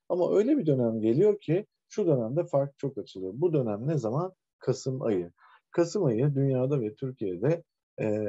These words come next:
e-ticaret üzerinde festival ayı olarak nitelendiriliyor ve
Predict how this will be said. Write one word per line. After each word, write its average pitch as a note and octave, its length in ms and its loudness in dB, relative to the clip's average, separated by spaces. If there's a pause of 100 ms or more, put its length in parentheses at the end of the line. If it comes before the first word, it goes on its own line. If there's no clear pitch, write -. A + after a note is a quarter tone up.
(160)
e-ticaret B2+ 580 0
üzerinde F#2+ 440 -2
festival B2 520 -2
ayı F#2 180 2
olarak E2+ 400 -12
nitelendiriliyor A#2+ 840 -2 (420)
ve B2+ 360 0